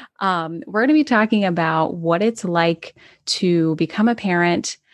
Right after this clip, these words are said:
and not have close friends and family geographically near you and kind of, um, like, the hurdles that you have to jump over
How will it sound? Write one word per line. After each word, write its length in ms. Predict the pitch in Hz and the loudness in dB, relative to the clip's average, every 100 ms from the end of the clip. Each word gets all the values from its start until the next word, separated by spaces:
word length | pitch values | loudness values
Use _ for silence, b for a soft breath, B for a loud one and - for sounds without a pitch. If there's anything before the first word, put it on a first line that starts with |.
| b b - | b b -4
and 680 | 180 175 165 160 160 160 - | 0 2 2 2 2 0 -2
not 420 | 175 180 214 - | 0 2 2 0
have 840 | 220 185 185 180 175 180 180 190 - | -4 -2 0 2 0 -2 -2 -8 -8
close 340 | - 185 180 | -2 0 0
friends 280 | - 175 170 | 0 0 2
and 160 | 165 160 | 0 0
family 600 | 160 160 165 160 156 165 B B - | -2 0 2 2 2 0 B B -6
geographically 840 | 190 185 165 165 160 185 - 160 | 0 2 2 0 0 -4 0 2
near 260 | 156 151 151 | 2 0 -2
you 340 | - - - - | -2 -4 -4 -2
and 180 | 165 160 | -2 -2
kind 320 | - 160 160 | 0 2 2
of, 340 | 156 156 - _ b b - | 2 0 -4 _ b b -6
um, 480 | 165 151 - - - - | -2 0 0 -2 -4 -2
like, 180 | 151 | -2
the 80 | - | -2
hurdles 640 | 165 - 175 165 151 147 160 | -4 0 2 2 4 2 0
that 100 | - | -2
you 120 | 165 | 0
have 140 | 170 | -2
to 100 | - | -2
jump 320 | 165 156 160 - | -2 -2 -4 -4
over 540 | 165 - 170 - 180 | -4 -2 0 0 -2